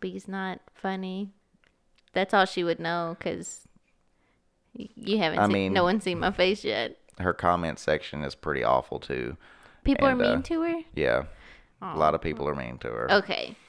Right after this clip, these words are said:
Speaker 2: Some
Speaker 1: Hey,
Speaker 2: of her videos, she even
Speaker 1: I'll
Speaker 2: has the
Speaker 1: give her
Speaker 2: comments
Speaker 1: this.
Speaker 2: turned off. <laughs>
Speaker 1: I'll give her this.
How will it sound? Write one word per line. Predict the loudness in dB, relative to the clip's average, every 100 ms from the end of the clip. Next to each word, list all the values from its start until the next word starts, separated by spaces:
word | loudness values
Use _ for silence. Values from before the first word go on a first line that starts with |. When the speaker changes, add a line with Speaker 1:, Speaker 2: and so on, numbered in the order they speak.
| -20 _ _ _
Speaker 2:
Some | 0 4 6
Speaker 1:
Hey, |
Speaker 2:
of | 8
her | 8
videos, | 6 6 6 4
she | 2 4
even | 4
Speaker 1:
I'll | 4
Speaker 2:
has | 2
the |
Speaker 1:
give | 4
her | 4
Speaker 2:
comments | 4 2 0
Speaker 1:
this. | 0
Speaker 2:
turned | 0 4
off. | 4 4 2 -2
<laughs> | 2
Speaker 1:
I'll | 4 4
give | 2 4
her | 4
this. | 4 2 0 -6